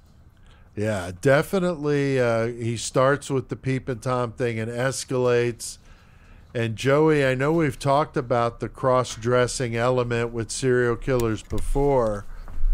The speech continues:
Uh, Ed Gein would be the, the most extreme, but, you know, B T K, like I mentioned, um, and even some fictional characters, Joey.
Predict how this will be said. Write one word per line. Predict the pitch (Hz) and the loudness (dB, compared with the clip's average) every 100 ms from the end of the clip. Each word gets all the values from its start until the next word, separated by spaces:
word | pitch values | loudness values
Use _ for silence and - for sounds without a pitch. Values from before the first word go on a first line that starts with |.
| - - - - - | 4 0 -4 -4 -2
Uh, | - 101 104 110 | -2 -2 -2 -2
Ed | 139 139 143 107 | 0 2 0 -4
Gein | 120 143 160 156 131 | -2 0 0 0 0
would | 120 101 | -2 0
be | 123 | -2
the, | 113 113 104 - - - | 0 -2 -4 -10 -16 -10
the | 113 | -6
most | 120 131 135 - 127 | 0 2 2 -2 -6
extreme, | 107 - - 131 165 190 135 113 | -6 -8 -6 -2 0 0 -2 -2
but, | 113 110 110 - - - - | -2 -2 -2 -10 -18 -18 -12
you | 117 113 | -6 -2
know, | 110 | -2
B | 98 135 | -2 -2
T | 139 - 123 | -2 -4 -6
K, | - 131 135 143 | -2 0 0 0
like | 135 123 | -2 -2
I | 120 117 | -4 -4
mentioned, | 117 123 131 - 127 127 127 123 - | -2 -4 -6 -2 -2 -2 -6 -12 -14
um, | 107 107 104 104 110 - | -8 -6 -6 -10 -14 -12
and | 117 113 117 113 - - - - - - 143 | -8 -8 -8 -12 -18 -20 -20 -20 -20 -14 -6
even | 131 139 147 123 | -4 -2 -4 -6
some | 143 117 | -10 -8
fictional | - 175 - 226 123 | -2 -2 -2 -4 -4
characters, | - 110 101 95 - 98 82 | -4 -4 -4 -6 -8 -8 -8
Joey. | 107 98 107 | -8 -6 -8